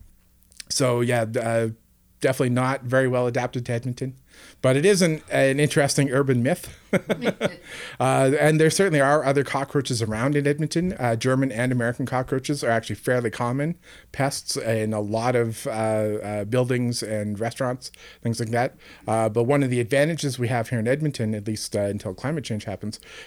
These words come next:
is, uh, the cold weather outside, uh, kinda keeps them from moving from building to building.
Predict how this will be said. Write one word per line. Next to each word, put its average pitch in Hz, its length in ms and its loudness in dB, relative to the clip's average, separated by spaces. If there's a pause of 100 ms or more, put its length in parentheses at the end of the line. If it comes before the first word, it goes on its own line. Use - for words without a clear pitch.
is, 127 360 2
uh, 120 400 2 (480)
the 120 420 -2
cold 139 320 0
weather 120 340 2
outside, 120 640 0 (260)
uh, 120 140 2
kinda 139 240 0
keeps 147 260 -2
them 127 120 0
from 117 160 0
moving 131 300 0
from 117 160 -2
building 110 280 -2
to 92 60 -8
building. 110 360 -2